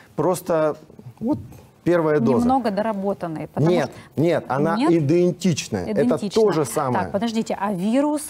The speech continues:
Speaker 2: продолжает мутировать. Как нам в этом плане поможет, э, вакцина, которая разработана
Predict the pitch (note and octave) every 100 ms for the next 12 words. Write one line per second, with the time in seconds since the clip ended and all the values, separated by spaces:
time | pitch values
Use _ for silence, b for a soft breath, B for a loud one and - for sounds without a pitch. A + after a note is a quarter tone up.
0 | - G#3+ G3+ G#3 A3+ A3+ G#3+ G#3 G3+ G#3
1 | G3+ G#3 B3 A#3 F#3+ A3+ A3+ A3 G#3 G3
2 | G3+ G3 - G#3+ G#3+ G3+ G3 G3 G3 G3+
3 | - G3+ F3 F#3 - A3 G#3 F#3+ F3+ F#3+
4 | F3+ F#3 F#3+ F3 F#3 G3 F#3+ F3+ F3 E3+